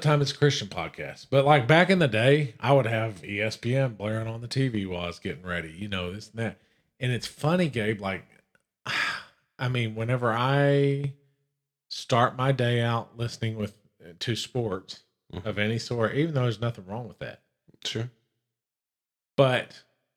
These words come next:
Speaker 1: it sets the tone for
Speaker 2: That's,
Speaker 1: me.
Speaker 2: that's it.
Speaker 1: Right? It sets the tone for my day. And next thing you know, I'm responding to this poorly, and I'm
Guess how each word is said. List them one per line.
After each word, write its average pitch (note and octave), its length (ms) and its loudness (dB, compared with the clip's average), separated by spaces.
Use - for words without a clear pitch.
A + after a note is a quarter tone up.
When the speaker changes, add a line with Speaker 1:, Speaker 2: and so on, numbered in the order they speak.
Speaker 1:
it A#2 160 -6
sets G3+ 340 -4
the - 100 -16
tone G3+ 420 -10
for - 80 -6
Speaker 2:
That's, A#2 260 -2
Speaker 1:
me. - 120 -20
Speaker 2:
that's F2 220 -8
it. - 200 -16
Speaker 1:
Right? A2+ 280 0
It A2+ 120 -4
sets D3 300 -4
the G#2 80 -4
tone D3 380 -10
for G#2+ 160 -16
my C#3 200 -6
day. A#2 500 -4
And G2 560 -2
next B2 280 -6
thing B2 180 -2
you G#2 120 -2
know, A2 420 -4
I'm G2 140 -10
responding G2 460 -10
to A2+ 60 -16
this C#3+ 240 -16
poorly, D2+ 420 -14
and D2 120 -10
I'm D2+ 180 -10